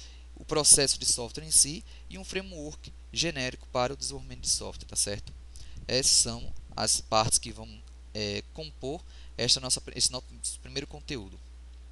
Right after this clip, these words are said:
Bom, e por que estudar engenharia de software?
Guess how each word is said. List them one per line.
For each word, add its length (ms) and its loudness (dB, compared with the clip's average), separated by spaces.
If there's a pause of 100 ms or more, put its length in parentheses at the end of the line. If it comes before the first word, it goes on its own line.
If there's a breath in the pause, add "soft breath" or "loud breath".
(1700 loud breath)
Bom, 140 -4
e 40 -8
por 260 2
que 120 2
estudar 300 8
engenharia 380 -4
de 100 6
software? 380 2